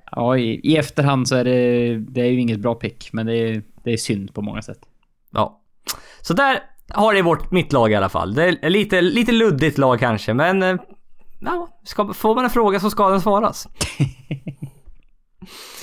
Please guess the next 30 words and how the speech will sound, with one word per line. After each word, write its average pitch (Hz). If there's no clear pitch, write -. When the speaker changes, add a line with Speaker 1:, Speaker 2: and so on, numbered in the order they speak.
Speaker 2:
Eh, 175
vi 170
går 254
vidare. 233
Eh, 180
Twitterfråga 226
från 196
F 214
B 196
S -
K. -
Vad 214
tycker 254
ni 233
om 214
Lonzos 208
kastteknik? -
Borde 185
han 196
ändra 196
den? 110
Hur 196
lång 220
tid 214
tar 190
det 180
att 143
bemästra 160
en 175
ny 214